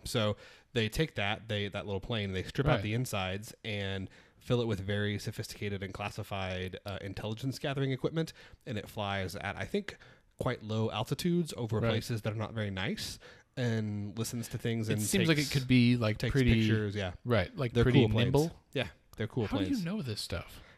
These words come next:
Speaker 1: <laughs> I waste a lot of time on the internet.
Speaker 2: Yeah, fair point. <coughs> All right, well, uh, yeah, so you can look, you can, there's a, there's a, a picture of the plane here if you'd like to look at it.
Speaker 1: Yeah.
Speaker 2: Also, by the way, if you go look at the article about the H I V bill that failed,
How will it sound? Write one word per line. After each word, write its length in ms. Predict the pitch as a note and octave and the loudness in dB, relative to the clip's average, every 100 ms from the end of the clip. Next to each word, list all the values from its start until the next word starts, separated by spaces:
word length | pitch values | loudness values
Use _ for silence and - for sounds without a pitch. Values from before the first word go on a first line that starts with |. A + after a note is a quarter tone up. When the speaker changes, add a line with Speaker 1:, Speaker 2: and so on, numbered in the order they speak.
| _ _ _ _ _ - | _ _ _ _ _ 0
Speaker 1:
<laughs> 40 | - G#4 C4+ A3+ - E3 - E3 - - | 2 2 -2 -4 -4 -8 -8 -16 -18 -12
I 120 | C3 | -6
waste 280 | C#3 A#2+ - | -4 -4 -6
a 40 | G#2+ | -8
lot 180 | F#2+ | -6
of 80 | F#2+ | -6
time 200 | - G2+ | -6 -6
on 80 | F#2+ | -6
the 80 | E2+ | -6
internet. 300 | F#2 F#2+ - | -8 -8 -6
Speaker 2:
Yeah, 300 | G2 D#3+ A3+ | -2 0 -2
fair 220 | A#3 G3+ G3+ | 0 0 2
point. 320 | G#3+ G3 - | 2 0 -2
<coughs> 600 | - - D4 - - D3 | -4 0 0 -2 -6 -4
All 80 | B2+ | 0
right, 160 | E3 B2 | 2 4
well, 280 | C3+ C#3+ D3+ | 4 4 4
uh, 180 | B2 A#2+ | 2 4
yeah, 200 | C3 G2 | 4 2
so 140 | - | 0
you 140 | G#2+ | -2
can 160 | B2 G#2+ | 0 0
look, 220 | A2+ - - | 0 -2 -8
you 140 | B2+ | -4
can, 240 | G#2+ F#2+ F2+ | -2 -2 -4
there's 160 | G#2 F#2+ | -4 0
a, 240 | F2 E2 D#2 | 2 0 -2
there's 160 | G#2 | -2
a, 140 | F2 E2+ - - | -2 -4 -8 -10
a 60 | |
picture 360 | - C3 - F#2 | 0 2 2 -2
of 80 | F2 | -4
the 80 | F#2 | -6
plane 440 | - F2+ E2+ F#2+ | -6 -4 -4 -4
here 200 | F#2+ G2 | -4 -4
if 80 | F#2 | -4
you'd 100 | F#2 | -4
like 120 | F2+ | -4
to 60 | F2+ | -2
look 160 | G2+ | -2
at 120 | F#2 F2+ | -2 -2
it. 140 | - - | -6 -10
Speaker 1:
Yeah. 100 | G2+ G2+ | -8 0
Speaker 2:
Also, 240 | C#3+ A#2 | 2 2
by 140 | G#2 | 2
the 100 | G#2 | 2
way, 360 | G2+ G#2 F#2+ F#2+ - - - | 4 4 2 -2 -8 -18 -8
if 140 | G#2+ | 0
you 100 | A#2 | 4
go 120 | A#2+ | 6
look 200 | A2 A2+ | 6 4
at 80 | A2 | 2
the 80 | G2 | 4
article 360 | F#2+ G#2+ A2 G2 | 4 4 2 2
about 220 | F#2+ F#2 | 2 2
the 120 | F#2 | 0
H 120 | G#2 | 0
I 80 | G2 | 2
V 140 | F#2 | 2
bill 280 | G#2 F#2+ F2 | 2 2 2
that 220 | F#2 E2 | -2 -6
failed, 460 | - F#2 F2+ F2 - | -6 -2 -2 -2 -6